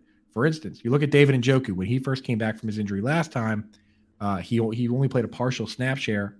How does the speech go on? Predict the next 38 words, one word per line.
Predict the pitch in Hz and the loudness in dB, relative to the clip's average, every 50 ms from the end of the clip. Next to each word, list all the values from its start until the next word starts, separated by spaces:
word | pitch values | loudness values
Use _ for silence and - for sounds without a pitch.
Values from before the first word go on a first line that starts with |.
| _ - | _ -6
and | 113 110 | -4 -2
a | 107 | 0
lot | 101 107 123 131 | 0 0 0 0
of | 131 | 0
that | 127 127 120 | 0 0 -2
was | 117 120 117 | -2 -4 -4
because | - 117 110 - 98 92 95 95 95 - _ _ _ _ _ _ _ _ - | -6 -8 -6 -4 -4 -4 -4 -4 -6 -10 _ _ _ _ _ _ _ _ -6
it | |
was | 104 101 95 95 | -4 -4 -2 -2
a | 95 | -2
lower | 90 92 95 101 | -2 0 0 0
body | 101 123 127 135 135 117 101 | 2 2 4 4 4 4 2
injury. | 90 87 87 78 85 | 0 -2 -4 -6 -6
You | 90 90 | -6 -6
run | 92 95 98 | -4 -4 -4
into | 98 98 - | -4 -6 -8
conditioning. | - 98 101 120 120 - - - _ _ - - - | -6 -4 -2 -2 -2 -4 -6 -12 _ _ -20 -12 -10
With | 110 104 | -6 0
this, | - 156 175 - | 2 2 2 2
with | - 170 | 0 -2
Dallas | - 127 117 113 107 - | 0 0 -2 -2 -2 0
Goedert, | - 147 160 151 131 127 123 - _ _ _ - | 2 4 4 6 4 2 0 -4 _ _ _ -10
it's | - 113 - - | -10 -8 -6 -4
a | 104 101 101 101 104 | -2 -2 -2 -4 -6
shoulder | - - - - 190 202 185 131 104 87 | -10 -8 -4 -2 0 0 0 0 -2 -2
injury, | 87 85 - 60 50 - _ _ _ _ - | -4 -6 -8 -12 -14 -16 _ _ _ _ -6
right? | 104 107 117 - _ - | -4 -4 -4 -4 _ -2
Daniel | 127 143 160 170 156 | 0 2 4 4 6
Bellinger, | 139 147 165 185 170 143 139 117 | 8 8 8 8 8 6 6 4
when | 117 113 | 2 2
he | 117 | 0
came | 113 - - 120 107 | -2 -2 -2 -2 0
back, | 101 104 107 107 110 - - _ _ _ - _ | 0 0 0 0 -2 -4 -8 _ _ _ -20 _
he | - 151 | 0 2
had | 156 135 | 2 2
an | 113 - - | 2 0 -2
eye | 113 117 131 139 | 0 0 2 2
injury. | 143 143 139 143 151 147 147 160 - | 2 2 2 0 -2 -2 -4 -4 -8